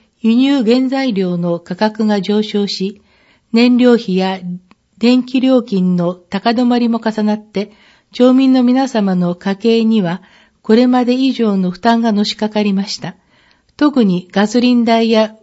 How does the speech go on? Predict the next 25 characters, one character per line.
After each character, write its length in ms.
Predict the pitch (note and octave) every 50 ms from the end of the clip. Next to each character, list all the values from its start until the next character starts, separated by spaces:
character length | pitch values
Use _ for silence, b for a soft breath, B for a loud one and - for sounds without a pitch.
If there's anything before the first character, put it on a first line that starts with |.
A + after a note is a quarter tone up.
| _
物 260 | - F#3+ F3+ - C4
流 180 | A#3 C4 B3+ B3+
コ 180 | B3+ - C4 B3
ス 80 | B3+
ト 120 | - G#3 F#3
の 120 | E3+ E3
上 220 | D#3 F#3 G#3 A#3
昇 300 | A3 A3+ - A3 G#3 G3+
は 200 | G3 G3 G3+ G#3 B B B B B B
生 300 | _ - - B3+ C4 B3+
活 260 | B3+ B3+ B3 B3 - A#3+
の 240 | A#3+ A3+ A3 A3
あ 80 | G#3 A3
ら 120 | A3+ B3+
ゆ 120 | C4 C4+ B3+
る 120 | A3 G3+
場 180 | F#3 G#3+ A3+ A3
面 200 | A3 G3+ F#3+ F3
に 120 | F3 F#3
影 220 | F#3+ G#3+ A#3 A3+ A3+
響 260 | - A#3+ A#3 A3+ A3
を 140 | G#3+ G3 G3+
及 120 | G#3 G3
ぼ 140 | F#3 G3 G#3
し、 260 | - - D#3+ F#3 b